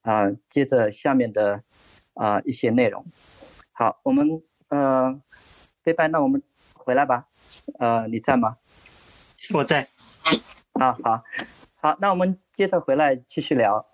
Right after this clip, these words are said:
Speaker 1: 我们，呃，再聊一聊这个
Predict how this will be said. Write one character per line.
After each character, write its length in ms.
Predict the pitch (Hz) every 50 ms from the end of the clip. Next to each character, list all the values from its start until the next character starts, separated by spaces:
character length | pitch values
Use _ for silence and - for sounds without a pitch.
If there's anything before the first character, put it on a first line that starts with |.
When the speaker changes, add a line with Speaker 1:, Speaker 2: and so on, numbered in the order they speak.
| _ _ _ _ _
Speaker 1:
我 80 | 131 131
们， 340 | - 285 285 294 294 294 - _ _
呃， 320 | 131 254 262 262 123 123 120 - _ _
再 400 | 180 165 151 143 139 131 123 - _ _
聊 200 | - 127 120 131
一 20 | 139
聊 220 | 139 127 120 123
这 140 | - 156 143
个 360 | - 143 135 127 123 120 123